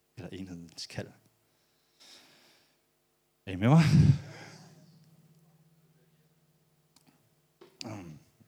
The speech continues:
Prøver virkelig at skynde mig. Der er meget, vi skal igennem. Men Jesus, han, han siger her i,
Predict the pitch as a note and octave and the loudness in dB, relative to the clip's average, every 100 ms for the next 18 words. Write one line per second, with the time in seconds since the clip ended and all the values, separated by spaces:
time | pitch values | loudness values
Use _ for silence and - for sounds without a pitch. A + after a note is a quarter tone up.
0 | _ _ _ _ _ _ _ _ _ - | _ _ _ _ _ _ _ _ _ -12
1 | G2+ G#2+ A#2+ A2 - G2 G2+ F2 F#2+ B2+ | -6 -2 -2 -2 -8 -8 -10 -8 2 6
2 | C#3+ A#2+ G2+ F#2+ F2 - - - - - | 6 4 -2 -4 -12 -18 -20 -20 -20 -20
3 | - - B3+ - - - - - - B3+ | -18 -16 -14 -16 -16 -16 -16 -14 -12 -12
4 | A#3 A3 G#3+ G#3+ - - - - - - | -10 -10 -12 -16 -20 -20 -20 -20 -20 -20
5 | - B2+ - _ _ _ _ _ - _ | -20 -20 -20 _ _ _ _ _ -20 _
6 | _ _ - - - - - - A2 B2 | _ _ -20 -20 -20 -20 -20 -8 2 8
7 | E3+ D#3+ D#3+ C#3+ D#3+ - F#3+ F3 | 10 8 4 2 0 4 6 6